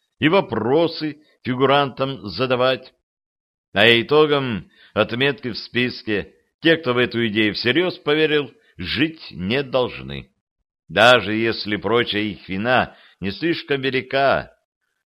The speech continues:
решала судьбу нелюдей, идейные потомки, которых там развалили, и великую страну, совершенно без колебаний совести. Тем более, что мое особое мнение не окончательное,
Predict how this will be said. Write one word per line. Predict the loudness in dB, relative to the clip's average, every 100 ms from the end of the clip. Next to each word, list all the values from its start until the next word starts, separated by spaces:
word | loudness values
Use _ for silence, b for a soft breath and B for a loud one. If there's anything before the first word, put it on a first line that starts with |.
| _ _
решала | -6 0 4 6 6
судьбу | 2 -4 -4 -2
нелюдей, | 2 2 2 0 0 0 -2
идейные | -6 0 0 0 -2
потомки, | -2 0 0 0 -2 -8
которых | -4 -2 -2 -4
там | 2 2 4
развалили, | -2 -2 -4 -2 -4
и | -4
великую | -4 -4 -4 -6 -10 -8
страну, | -8 -2 -2 -2 -6 -10 _ _ _ _
совершенно | -6 6 6 6 2 -2 0 2 2 0 -4
без | -2 -4 -4
колебаний | -2 -2 2 2 2 -2
совести. | -4 -4 -4 -12 -12 -12 -12 _ _ _ _ _ _ _ _
Тем | 2 4 6
более, | 4 4 2 0 -2
что | -4 6 6
мое | 6 4 4 4 0
особое | 0 -2 -2 -2 0 0
мнение | 0 0 0 0 0 0
не | 2
окончательное, | 0 0 -2 2 4 4 4 -4 -4 -6